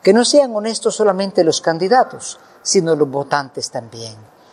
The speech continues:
Lo hagamos con sabiduría del Espíritu para una Guatemala distinta y que la Virgen María, reina de este país tan hermoso, interceda para que tengamos autoridades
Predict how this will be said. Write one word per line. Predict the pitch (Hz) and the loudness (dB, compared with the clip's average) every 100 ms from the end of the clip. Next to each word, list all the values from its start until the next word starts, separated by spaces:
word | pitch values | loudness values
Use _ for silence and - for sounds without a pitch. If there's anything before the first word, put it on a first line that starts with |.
| _ - | _ 0
Lo | 151 | 2
hagamos | 156 165 160 - | 2 -2 -8 -16
con | 165 | -14
sabiduría | 143 156 143 143 156 156 | -10 -8 -8 -8 -2 0
del | 143 | 0
Espíritu | 135 - 247 240 226 208 185 - - - | -2 -2 0 0 -2 -6 -8 -14 -20 -2
para | 160 151 | 4 4
una | 151 165 | 4 2
Guatemala | 147 139 139 135 135 127 | 2 0 0 0 0 0
distinta | 123 - - 233 220 196 190 - - - - | -2 -2 -2 -2 0 0 -2 -6 -20 -14 -4
y | 180 | 0
que | 170 | 4
la | 151 | 4
Virgen | 139 147 - 139 | 4 0 -4 -8
María, | 123 175 185 185 175 - - - - | -4 -4 -2 -2 -2 -4 -20 -20 -2
reina | - 247 247 151 123 127 - | 2 4 2 -2 -10 -12 -8
de | 139 143 | 0 0
este | 135 - | 0 -4
país | 143 131 135 - | 0 0 0 -4
tan | 131 127 | -6 -6
hermoso, | 127 214 233 - 180 - - - | 0 2 2 -2 -2 -6 -20 -4
interceda | 196 165 - 131 - 180 170 165 - - - - | 0 0 0 0 0 0 0 -2 -4 -18 -20 -2
para | 170 156 | 0 0
que | 151 | -4
tengamos | - 147 147 147 147 - - | -6 -4 -4 -4 -8 -16 -2
autoridades | 160 139 139 131 131 143 139 135 - - | -2 0 -4 -2 2 2 0 -6 -6 -8